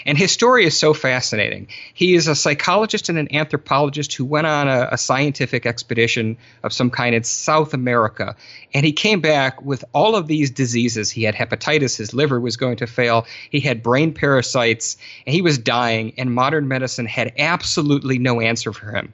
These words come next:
They, they essentially said, "Well, we can put you on a liver transplant list." And he, <laughs> his response was, "Well, how do I get a new brain?" So what he ended up doing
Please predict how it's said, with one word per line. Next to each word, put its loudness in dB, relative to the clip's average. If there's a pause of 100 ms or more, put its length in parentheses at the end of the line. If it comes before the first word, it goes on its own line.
They, 2
they 2
essentially 0
said, 0
"Well, 6
we 4
can 0
put 0
you 4 (400)
on 2
a 4
liver 2
transplant -2
list." -4
And 0
he, 0
<laughs> 0
his 2
response 0
was, -8
"Well, 2
how 0
do 2
I 4
get 0
a 2
new 2
brain?" 0 (440)
So 2
what 2
he 0
ended 2
up -4
doing 0